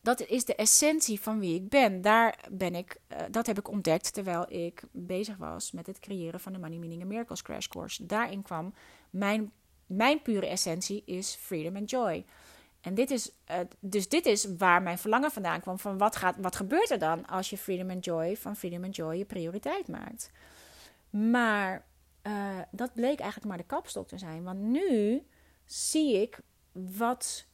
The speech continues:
wat hangt er dan onder die joy.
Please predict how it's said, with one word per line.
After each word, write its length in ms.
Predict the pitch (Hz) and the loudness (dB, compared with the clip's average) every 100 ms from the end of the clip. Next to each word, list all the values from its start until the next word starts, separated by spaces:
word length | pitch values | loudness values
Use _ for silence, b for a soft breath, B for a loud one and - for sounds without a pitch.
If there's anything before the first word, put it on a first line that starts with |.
| _ - 196 190 190 | _ -8 -4 -4 -6
wat 300 | - 185 254 | -6 -2 -2
hangt 480 | 226 185 190 262 302 | -2 -4 -2 -2 -2
er 120 | 214 | -2
dan 260 | 196 180 214 - | 0 -2 -4 -2
onder 760 | 254 277 320 262 202 185 233 220 | 2 2 2 2 2 0 -2 -2
die 160 | 196 | -4
joy. 540 | 185 392 349 175 - | -2 0 2 0 -4